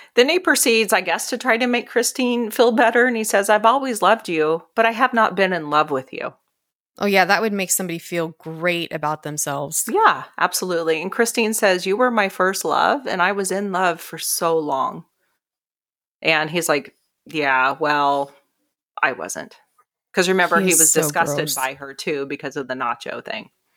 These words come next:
Speaker 2: Right. He's
Speaker 1: So.
Speaker 2: such an, ugh.
Speaker 1: <laughs>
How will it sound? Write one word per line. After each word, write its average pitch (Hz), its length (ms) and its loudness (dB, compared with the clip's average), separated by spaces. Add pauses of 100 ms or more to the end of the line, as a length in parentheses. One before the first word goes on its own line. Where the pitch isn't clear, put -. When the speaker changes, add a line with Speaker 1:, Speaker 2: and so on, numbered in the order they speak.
(140)
Speaker 2:
Right. 170 600 0
He's 226 180 -4
Speaker 1:
So. - 280 4
Speaker 2:
such - 160 -6
an, 151 140 -12 (180)
ugh. 160 300 -4 (280)
Speaker 1:
<laughs> 240 480 -2